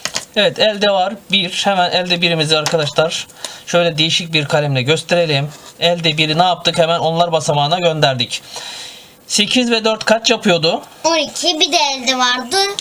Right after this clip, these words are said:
Speaker 2: on üç.
Speaker 1: Evet, on üçün üçünü yazdık. Eldeyi ne yaptık? Hemen eldeyi de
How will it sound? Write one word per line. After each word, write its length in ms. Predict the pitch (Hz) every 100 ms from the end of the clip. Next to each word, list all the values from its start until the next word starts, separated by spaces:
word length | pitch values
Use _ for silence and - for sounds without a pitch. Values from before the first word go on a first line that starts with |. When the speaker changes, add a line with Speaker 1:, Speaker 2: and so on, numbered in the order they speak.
| -
Speaker 2:
on 140 | 262 240
üç. 420 | - - - - - - -
Speaker 1:
Evet, 460 | 180 202 147 - - -
on 160 | 180
üçün 440 | 220 220 226 208 -
üçünü 320 | 202 - 196
yazdık. 720 | 190 190 185 180 190 196 - - - - -
Eldeyi 400 | 180 190 202 196
ne 40 |
yaptık? 560 | 214 208 - 214 - - - - - -
Hemen 340 | - 196 190 180
eldeyi 460 | 196 190 180 165
de 340 | 160 170 208